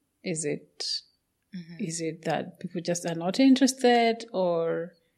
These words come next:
Speaker 1: what is it exactly? I, it's something I've been struggling with, because if you don't, if people don't understand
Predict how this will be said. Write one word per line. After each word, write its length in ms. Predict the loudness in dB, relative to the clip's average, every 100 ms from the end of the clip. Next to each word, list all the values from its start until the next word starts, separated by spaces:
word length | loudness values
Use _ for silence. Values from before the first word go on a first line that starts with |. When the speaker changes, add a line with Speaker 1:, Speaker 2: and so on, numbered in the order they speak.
| _ _ _ _ _ _
Speaker 1:
what 180 | 6 10
is 200 | 10 8
it 200 | 4 2
exactly? 580 | -2 0 -2 0 -2 0
I, 180 | 2 2 2
it's 180 | -2 2
something 320 | 4 6 6
I've 120 | 4
been 160 | 2 -2
struggling 840 | -2 -6 0 4 4 4 -2 -2
with, 440 | -6 -8 -10 -12 -2
because 720 | 0 6 6 4 2 0 0 -6 -18 -18 2
if 180 | 6 8
you 80 | 8
don't, 480 | 10 10 8 4 -2 0 -2 -6 _ _ _ _ _ _ _ _ -20 _ _ _ 2
if 160 | 4 8
people 340 | 10 8 4 -10 -20 _ -4 6
don't 500 | 8 8 4 0 0
understand 1160 | 0 0 0 -2 0 4 4 4 2 0 -4 -10